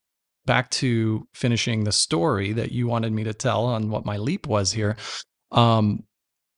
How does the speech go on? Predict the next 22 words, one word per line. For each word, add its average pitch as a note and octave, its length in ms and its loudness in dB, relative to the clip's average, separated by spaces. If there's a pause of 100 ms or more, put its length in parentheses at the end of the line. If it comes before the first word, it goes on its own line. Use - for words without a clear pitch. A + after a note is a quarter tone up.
I C3+ 80 6
promoted C#3 360 4
myself A#2 340 2
as G#2 100 -2
much A2 140 -2
as G#2+ 100 -4
I G#2+ 40 -2
possibly A2+ 440 -2
could A2+ 200 -2
out A2+ 120 -2
of A#2+ 60 -4
school A2 460 -2 (460)
to B2+ 120 0
make A2 180 2
sure A2+ 200 -2
that A2 140 -2
I G2+ 80 -4
could A2 140 -8
get A2 200 -4
in B2 60 -4
front G#2+ 220 -2
of G2+ 240 -6